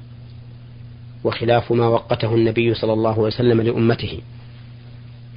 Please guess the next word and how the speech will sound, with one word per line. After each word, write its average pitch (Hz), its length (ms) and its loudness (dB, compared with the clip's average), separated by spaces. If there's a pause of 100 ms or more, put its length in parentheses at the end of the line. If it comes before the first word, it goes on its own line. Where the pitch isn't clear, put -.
(3000)
نعم. 107 180 -4